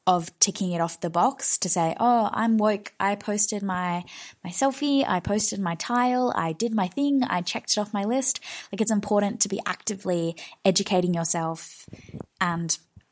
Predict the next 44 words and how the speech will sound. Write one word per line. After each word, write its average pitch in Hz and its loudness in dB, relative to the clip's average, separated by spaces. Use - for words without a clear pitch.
not 196 4
just 190 0
doing 180 -2
it 170 -6
so 165 4
people 175 -4
don't 160 -4
come 180 -4
for 175 -8
you 165 -4
for 160 -10
not 156 -6
doing 269 0
it, 370 -6
if 240 -2
that 277 0
makes 302 2
sense. 349 2
I 294 2
guess 359 4
this 339 0
is 247 2
more 185 2
so 185 0
in 175 -2
the 175 -6
case 175 0
of 170 -6
being 170 -4
an 165 -4
influencer. 160 -2
Um, 165 -2
I've 196 0
seen 214 0
a 190 0
lot 180 2
of 180 -4
influencers 170 -2
being 170 -6
called 175 -4
out 170 -2
for - -8
kind 170 -6
of 165 -10